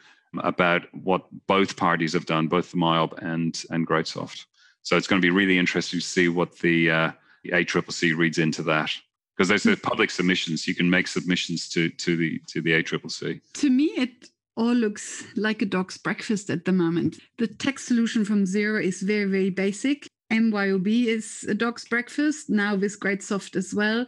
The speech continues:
Speaker 2: QuickBooks is, I think, is awkward for the Australian market. Then there's Thomson Reuters,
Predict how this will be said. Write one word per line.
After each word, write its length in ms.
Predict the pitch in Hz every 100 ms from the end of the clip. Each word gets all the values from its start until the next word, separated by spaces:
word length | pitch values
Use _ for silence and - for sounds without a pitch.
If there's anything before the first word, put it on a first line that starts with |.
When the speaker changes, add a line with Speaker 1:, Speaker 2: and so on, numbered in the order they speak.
| - -
Speaker 2:
QuickBooks 800 | 269 269 - 254 240 - - -
is, 340 | 214 - - -
I 100 | 220
think, 300 | - 269 254
is 220 | - - -
awkward 540 | 135 214 214 240 226
for 180 | - 226
the 160 | 220 220
Australian 540 | 214 - 220 220 220
market. 500 | 214 220 233 269 254 - -
Then 240 | 220 240
there's 320 | 240 226 - -
Thomson 500 | 247 233 226 220 202
Reuters, 540 | 202 214 247 226 -